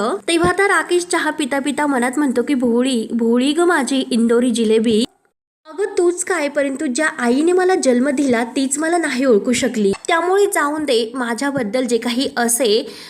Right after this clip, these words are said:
गोड गैरसमज आहेत ना, ते असेच टिकून राहून दे. आणि हे बघ, माझा त्यात काही फायदा नाही, परंतु आज मात्र तुला नोकरी मिळवण्याच्या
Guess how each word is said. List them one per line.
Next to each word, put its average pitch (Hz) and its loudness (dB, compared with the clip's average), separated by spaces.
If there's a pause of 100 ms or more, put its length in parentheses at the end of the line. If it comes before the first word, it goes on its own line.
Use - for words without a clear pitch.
(160)
गोड 247 2 (140)
गैरसमज 254 0 (140)
आहेत 269 -2
ना, 349 0
ते 381 -2
असेच 277 -2
टिकून 277 0
राहून 233 0
दे. 185 2
आणि 349 -2
हे 381 0
बघ, 381 -4 (120)
माझा 269 -2
त्यात 302 -6 (100)
काही 285 -2
फायदा 233 -2
नाही, 220 0
परंतु 220 0 (100)
आज 226 -2
मात्र 240 0 (420)
तुला 285 0
नोकरी 269 2
मिळवण्याच्या 262 0